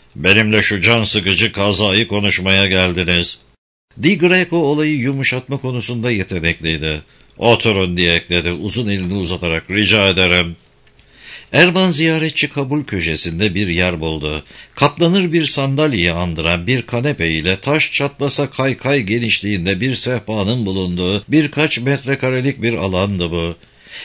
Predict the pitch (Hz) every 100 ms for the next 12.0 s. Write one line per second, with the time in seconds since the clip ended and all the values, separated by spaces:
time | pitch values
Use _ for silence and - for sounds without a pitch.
0 | - 185 214 - 180 196 170 147 143 135
1 | 127 135 113 123 - 76 80 92 90 113
2 | 113 90 92 87 80 85 90 - 120 107
3 | 131 120 117 107 98 98 110 95 90 95
4 | 87 87 87 85 82 80 - - - -
5 | 143 143 170 170 - 156 156 160 147 151
6 | 135 143 139 131 135 131 127 131 113 123
7 | 117 - 101 98 90 82 87 80 80 78
8 | - _ _ _ _ - - - - -
9 | 156 185 175 190 196 175 165 165 180 -
10 | 143 139 143 135 139 139 147 120 120 98
11 | 113 - 117 - 90 87 85 80 85